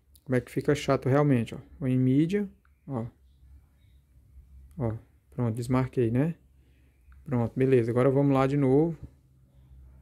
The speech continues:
É, pra gente... Pra gente ver aqui o... Como é que fi-, como, como fica ruim, ó. Realmente, ó. Eu clico aqui, ó. Aí ele vem pra página,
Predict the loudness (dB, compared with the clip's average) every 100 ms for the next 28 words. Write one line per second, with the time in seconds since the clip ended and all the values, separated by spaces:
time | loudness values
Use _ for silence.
0 | -20 -20 -20 -8 -2 -2 0 0 2 0
1 | 0 -2 -2 -4 -18 -20 -20 -20 -20 -20
2 | -20 -20 -20 -20 -20 -20 -18 -18 -18 -18
3 | -6 0 2 2 0 4 6 6 4 4
4 | 4 2 -2 -16 -20 -20 -20 -20 _ _
5 | -20 -20 -20 -20 -20 -20 -20 -4 2 4
6 | 4 -2 -8 -4 -2 0 -2 -2 -2 2
7 | 4 4 2 -4 -12 -20 -20 -20 _ _
8 | _ -2 0 2 0 -2 -8 -16 -20 -20
9 | _ _ -2 -2 2 4 4 2 4 2
10 | 0 -6 -20 -20 _ _ _ _ -20 -10
11 | 0 2 4 4 2 -2 -8 _ -18 -18
12 | _ _ -8 0 2 2 2 4 4 4
13 | 0